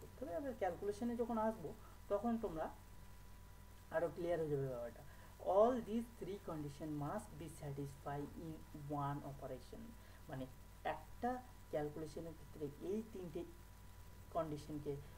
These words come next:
অবশ্যই স্যাটিসফাই করতে হবে, ঠিক আছে? এই ইলাস্টিক, আহ, এই যে এই তিনটে, mechanism condition, equilibrium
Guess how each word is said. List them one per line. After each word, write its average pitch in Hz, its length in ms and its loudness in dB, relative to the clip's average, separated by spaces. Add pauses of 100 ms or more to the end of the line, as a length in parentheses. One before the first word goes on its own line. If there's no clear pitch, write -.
(100)
অবশ্যই 156 520 0
স্যাটিসফাই 139 600 -6
করতে - 320 -12
হবে, - 160 -10 (420)
ঠিক 180 100 -8
আছে? 160 140 -4
এই 139 300 -4 (340)
ইলাস্টিক, 147 420 0 (460)
আহ, - 1000 -4
এই 143 100 -4
যে 139 100 -4
এই 135 260 -6
তিনটে, 120 220 -6 (360)
mechanism 170 500 -2
condition, 190 360 -6 (400)
equilibrium 147 720 -2